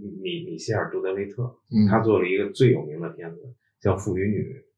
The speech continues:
Speaker 2: 我看了他那个长
Speaker 1: 那，那片子就，就是应该是进影史的那个，
Speaker 2: 对。
Speaker 1: 那个重要的作品。
Speaker 2: 他长篇是红海龟是吧？
Speaker 1: 他，他长篇是红海龟，但是红海龟的评价其实
Speaker 2: 我非常不喜欢。
Speaker 1: 那个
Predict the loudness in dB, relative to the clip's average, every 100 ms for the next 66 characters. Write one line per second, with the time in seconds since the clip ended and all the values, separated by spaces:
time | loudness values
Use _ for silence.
0 | 0 4 6 4 0 2 4 6 6 8
1 | 6 6 6 4 0 -6 -8 -8 -16 -16
2 | -16 -2 0 2 2 4 4 2 0 -4
3 | -4 0 0 0 -2 -2 -4 -8 -10 -8
4 | -6 -8 -8 -2 -2 -2 -6 -14 _ _
5 | _ _ 4 6 6 2 -2 -4 -8 -14
6 | _ 2 4 6 6 6 4 4 4 4
7 | 2 2 -2 -2 -4 -4 -2 -2 0 -2
8 | -4 -10 -10 -8 -6 -2 -4 -4 -10 -8
9 | -6 -6 -6 -10 -14 -16 -14 -14 -16 -20
10 | -20 -18 -12 0 4 6 6 6 0 -2
11 | -6 -10 -16 -18 _ _ _ _ _ -8
12 | -8